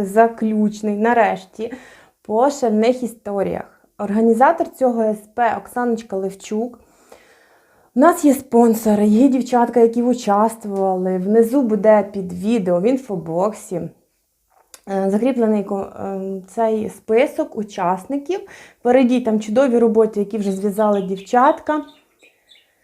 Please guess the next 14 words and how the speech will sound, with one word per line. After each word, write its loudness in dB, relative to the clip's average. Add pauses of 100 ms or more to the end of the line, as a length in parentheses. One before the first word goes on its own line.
(300)
Вибачайте, 4 (140)
в -4
мене 4
Фрося, 2
і 0
в, -4 (380)
в 0
нас 2
інша 2
локація, 2
вона 2
буде 0
мені 2
допомагати. 0